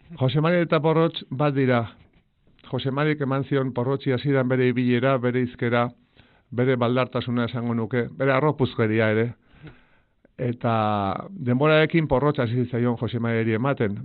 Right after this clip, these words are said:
bere musuak, bere besarkadak, bueno, e, bere emozioak, eta Jose Marik ikasi duen Porrotzengandik, mundu honetan alaitasunarekin, irriarekin egin daitekela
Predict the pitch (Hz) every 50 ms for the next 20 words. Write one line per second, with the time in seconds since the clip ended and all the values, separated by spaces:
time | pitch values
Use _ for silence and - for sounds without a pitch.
0 | - - 127 127 135 131 123 123 117 - 143 143 139 131 120 113 117 117 120 117
1 | - 131 120 117 - 120 120 123 127 123 123 - - _ _ _ _ _ _ _
2 | _ _ _ _ _ _ _ _ _ _ _ _ _ - 175 208 185 165 151 147
3 | 151 139 127 123 123 - - - _ _ - - - - 131 139 156 165 165 151
4 | 147 147 147 147 156 139 123 127 135 123 123 - - - - _ _ 131 120 -
5 | 127 120 - 143 127 139 135 135 143 147 156 151 151 147 123 147 147 - 143 127
6 | 127 123 123 123 120 123 123 123 131 117 117 117 117 123 127 151 143 147 - -
7 | - - - - _ _ - - - 123 123 139 139 135 135 135 139 135 135 147
8 | 143 143 147 143 - - - _ _ - _ _ - _ _ _ - 117 127 139
9 | 147 143 160 143 - 156 147 143 139 139 131 127 - 151 143 139 139 135 - -
10 | - _ _ _ - 131 117 113 139 151 156 143 135 123 120 - 147 143 135 135
11 | 113 - - _ _ _ - - - - _ _ _ 120 120 131 147 147 143 131
12 | 120 - 117 104 117 110 107 107 107 104